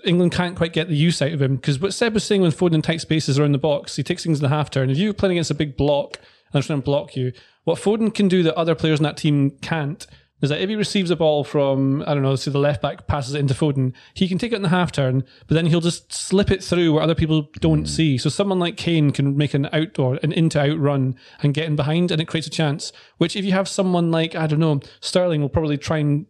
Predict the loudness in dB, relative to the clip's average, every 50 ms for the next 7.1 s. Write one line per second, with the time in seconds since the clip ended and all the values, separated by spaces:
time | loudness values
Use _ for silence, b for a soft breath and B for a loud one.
0 | _ _ _ -4 0 0 0 0 0 0 0 0 0 0 2 2 2 2 0 0
1 | 0 0 0 0 2 0 0 0 2 0 0 0 -2 -6 -4 -2 0 2 2 2
2 | 0 0 0 0 0 0 0 -2 -4 B B B B B 0 0 0 0 -2 -2
3 | -2 -2 -2 -2 -4 -4 -4 -4 -4 -4 -4 -4 -2 0 0 2 0 0 0 0
4 | 0 2 2 0 -2 -2 -4 -6 -8 -6 -4 -4 -4 -4 -2 -4 -4 -4 -6 -6
5 | -6 -6 -6 -4 -2 -2 -2 0 -2 -2 -2 -2 0 0 2 2 0 -2 -2 -2
6 | -2 -2 -2 -2 -2 -2 -2 0 0 0 0 0 0 0 0 -2 -2 -2 -2 -4
7 | -6 -8